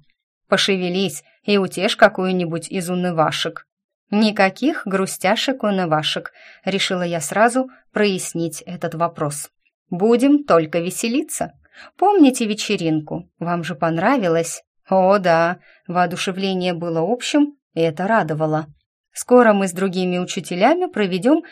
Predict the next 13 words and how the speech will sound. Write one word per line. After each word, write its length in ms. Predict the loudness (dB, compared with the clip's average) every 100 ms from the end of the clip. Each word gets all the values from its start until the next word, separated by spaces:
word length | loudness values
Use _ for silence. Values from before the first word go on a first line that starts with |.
| -20 _
еще 500 | 4 4 2 0 0
один 380 | -2 -2 -2 -2
праздник", 580 | -2 -2 -2 -6 -8 -18 _ _
объявила 520 | -4 -2 -4 -2 0
я. 300 | 0 2 0 0 _ _
"В 80 | -14
честь 460 | -2 0 0 -4 2
помолвки 560 | 2 4 -2 -6 -4
ректора", 720 | -2 0 -2 0 2 2 -2 _ _ _
посмотрела 800 | -8 -2 -2 -2 0 2 2 -2 _ -4
на 140 | -2
удивленного 680 | 0 -2 -2 -2 -2 -2 -4
Ориджа 500 | 0 0 0 0 -2